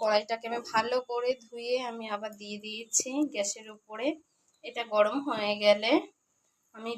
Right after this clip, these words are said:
দিয়ে দেবো এর ভেতরে ঠিক এই সাইজের যে বাটারগুলো আছে, আমি আজকে বাটার দিয়ে করবো, আমি কোনো ঘি দেবো না, বাটার দিয়ে করবে। এই সাইজের বাটার আমি দুটো সাইডে আমি নিয়ে নিয়েছি, এই দুটো বাটার আমি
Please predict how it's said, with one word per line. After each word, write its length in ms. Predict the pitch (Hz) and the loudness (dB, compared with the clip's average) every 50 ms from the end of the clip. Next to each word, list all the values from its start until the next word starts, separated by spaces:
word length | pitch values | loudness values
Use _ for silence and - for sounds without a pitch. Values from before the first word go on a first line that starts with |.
| 196 | -6
দিয়ে 200 | 214 208 202 214 220 214 | -4 -2 -2 -2 0 0
দেবো 240 | 208 202 202 202 214 220 220 - 220 | 0 0 0 0 -2 -2 -2 -2 -4
এর 100 | 214 214 226 | -6 -6 -6
ভেতরে 420 | 240 202 - - 202 196 202 208 214 254 294 302 - _ _ _ _ _ _ _ _ _ _ _ _ - | -6 -4 2 4 6 6 6 4 2 0 -2 -4 -8 _ _ _ _ _ _ _ _ _ _ _ _ -6
ঠিক 140 | - 269 262 262 - - 226 | -4 -4 -4 -4 -4 -2 -2
এই 80 | 240 247 240 - - | -2 -2 -2 -2 2
সাইজের 520 | 247 214 196 202 214 208 208 - 233 240 233 - | 4 4 4 4 2 -2 -4 -4 -4 -4 -2 -4
যে 60 | 233 202 - | -4 0 2
বাটারগুলো 600 | 185 - - - 202 208 208 208 208 202 190 190 190 185 190 | 2 2 2 2 0 -2 -2 -2 -4 -2 2 4 4 4 4
আছে, 140 | 190 - 226 214 | 2 -4 -10 -10
আমি 80 | 214 208 208 | -10 -10 -10
আজকে 180 | 202 - 285 269 - | -10 -8 -6 -4 -2
বাটার 240 | 185 160 - 196 196 185 | -2 -2 0 -2 -6 -6
দিয়ে 120 | - 214 208 190 | -8 -12 -6 -4
করবো, 180 | 185 180 180 202 196 | -2 -2 0 0 -2
আমি 100 | 190 196 196 214 | -2 -4 -6 -6
কোনো 120 | 202 202 202 - | -6 -8 -8 -8
ঘি 120 | - 196 190 190 196 | -10 -14 -12 -8 -8
দেবো 160 | 185 170 175 175 185 | -8 -8 -6 -8 -8
না, 60 | 214 285 - _ _ _ _ _ _ _ _ _ _ | -8 -8 -10 _ _ _ _ _ _ _ _ _ _
বাটার 260 | 202 190 190 - 190 190 202 | -4 -4 -2 -2 -6 -6 -6
দিয়ে 140 | 220 220 208 220 | -10 -10 -4 -2
করবে। 240 | 202 190 190 226 262 - 208 | -2 0 2 2 0 0 0
এই 60 | 226 226 - | -2 -2 0
সাইজের 320 | 254 240 233 226 247 247 233 202 | 0 0 2 4 2 2 4 4
বাটার 260 | 190 180 - 214 220 220 214 | 4 2 2 0 -8 -8 -6
আমি 100 | 220 233 220 202 | -8 -8 -8 -10
দুটো 200 | 190 - 202 208 220 - - - | -10 -8 -6 -4 -4 -4 -6 -4
সাইডে 320 | 226 180 185 185 208 208 208 208 | -2 -2 -2 0 -2 -2 -2 -2
আমি 160 | 202 202 214 233 254 _ _ - - _ _ _ _ _ _ _ - | -2 -4 -6 -6 -8 _ _ -20 -20 _ _ _ _ _ _ _ -12
নিয়ে 320 | 208 196 196 196 196 196 202 208 | -8 -2 0 2 2 2 2 2
নিয়েছি, 520 | 208 202 196 185 185 180 - - - 220 220 247 349 - - - _ - - _ _ _ _ _ _ _ _ _ - | 2 2 2 2 2 2 0 -4 -4 -2 2 2 2 2 2 -4 _ -20 -20 _ _ _ _ _ _ _ _ _ -14
এই 100 | 202 196 208 | -10 -6 -6
দুটো 160 | 202 196 202 196 196 | -4 -2 2 4 6
বাটার 280 | 185 170 156 185 190 196 190 | 6 6 6 4 2 2 2
আমি 120 | 214 226 | 2 0